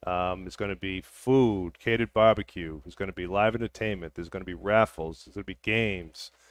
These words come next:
Uh, you're gonna be able to see everyone who works at Twins will be there. Or this is gonna be an absolutely fantastic time. If you've come out before to the Blues Barbecue, you know how much fun it is.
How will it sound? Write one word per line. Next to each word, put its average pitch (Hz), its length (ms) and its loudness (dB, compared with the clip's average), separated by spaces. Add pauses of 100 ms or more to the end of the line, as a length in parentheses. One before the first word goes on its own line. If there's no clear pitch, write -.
(300)
Uh, 87 240 -2
you're 90 60 -6
gonna 98 160 -6 (160)
be 98 80 -2
able 95 100 -4
to 92 60 -6
see 95 300 -4
everyone 113 560 -2
who 95 120 -10
works 107 280 -4
at 113 100 -6
Twins 113 320 -6
will 110 80 -10
be 107 140 -4
there. 110 340 2
Or 92 240 -4
this - 180 -10
is 101 120 -8
gonna 98 160 -6
be 92 120 -6
an 90 120 -4
absolutely 104 340 -4
fantastic 104 580 -6
time. 110 220 -6
If - 120 -10
you've 98 160 -8
come 110 180 -6
out 113 180 0
before 120 440 -2
to - 120 -6
the 110 100 -6
Blues 113 280 -4
Barbecue, 120 460 0
you 101 160 -6
know 104 140 -4
how 101 60 -6
much 107 200 -6
fun 113 240 -4
it 113 60 -4
is. 120 260 0